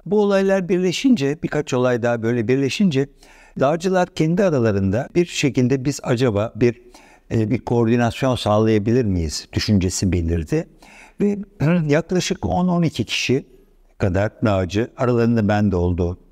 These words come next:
için söylüyorum. Bir doktor arkadaş, acilde çalışan Feridun Çelikmen isimli bir arkadaş, Nevzat Çetin diye bir başka avukat arkadaşın yazıhanesinde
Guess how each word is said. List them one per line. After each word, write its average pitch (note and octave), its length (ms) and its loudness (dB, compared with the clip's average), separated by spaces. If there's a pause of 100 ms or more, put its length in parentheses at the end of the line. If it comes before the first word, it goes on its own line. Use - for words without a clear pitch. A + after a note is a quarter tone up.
(120)
için - 180 -2
söylüyorum. F2 580 -2 (520)
Bir D3 200 0
doktor C#3+ 340 0
arkadaş, G2 640 0
acilde G2 580 2
çalışan F#2+ 440 0
Feridun G#2 400 0
Çelikmen G2 580 -2 (100)
isimli E2+ 320 0
bir F#2 60 2
arkadaş, G2 500 -2 (560)
Nevzat B2+ 460 0
Çetin B2 360 2
diye F2+ 180 2
bir F2 120 2
başka E2 340 -2
avukat F2+ 380 -2
arkadaşın F2 480 -2
yazıhanesinde G#2 720 0